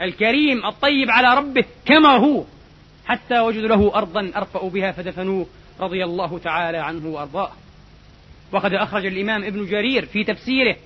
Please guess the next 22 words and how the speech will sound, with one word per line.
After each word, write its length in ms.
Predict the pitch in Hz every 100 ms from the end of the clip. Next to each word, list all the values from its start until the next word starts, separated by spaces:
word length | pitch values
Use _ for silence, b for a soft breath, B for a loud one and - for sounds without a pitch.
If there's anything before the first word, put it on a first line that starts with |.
| - - -
عن 180 | 165 202
أبي 240 | 226 226
راشد 480 | 226 269 233 233 147
الحراني 640 | 202 - 220 220 233 254 240
قال: 380 | - 302 254 123 - - - - - - - - - - - - - - - - - - -
"رأيت 300 | 226 277 262
المقداد 640 | 240 233 190 240 247 202 -
ابن 200 | 214 214
الأسود 420 | 214 220 - 165
فارس 500 | 127 208 220 208 214
رسول 440 | 220 202 - 214 202
الله 360 | 190 202 185
عليه 240 | 160 185 185
الصلاة 400 | - 190 196 180
وأفضل 380 | 185 185 180 180
السلام 600 | - - 202 247 240 202 - - b b b b
جالسا 380 | 165 262 269 262
على 400 | 240 214 247 233
تابوت 560 | - 233 226 269 262 254
من 320 | 233 240 233
توابيت 480 | 240 233 233 262 254
الصيارفة، 680 | - 233 240 254 208 139